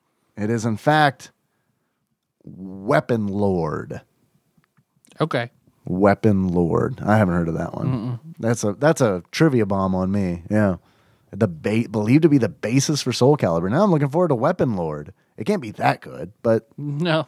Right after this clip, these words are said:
Speaker 1: <laughs> at least,
Speaker 2: <laughs>
Speaker 1: at least it's got some history to it.
Speaker 2: Yep.
Speaker 1: Uh, next question.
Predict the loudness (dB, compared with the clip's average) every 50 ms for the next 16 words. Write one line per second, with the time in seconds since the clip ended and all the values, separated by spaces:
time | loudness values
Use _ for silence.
0 | _ -2 0 2 2 4 4 2 2 0 -2 -2 0 0 0 2 2 2 2 2
1 | 0 0 0 0 0 0 -2 -2 -2 -2 -2 0 -2 -2 0 0 2 2 2 2
2 | 2 2 0 -4 -8 _ _ _ _ _ _ _ _ _ _ _ -16 -16 -16 -18
3 | _ _ _ _ _ _ _ _ _ _ _ _ _ _ _ _ _ _ _ _
4 | _ _ _ _ _ _ _ _ -2 2 4 4 4 4 4 2 0 0 -4 0
5 | 2 2 2 2 0 -4 -10 -12 -12 -16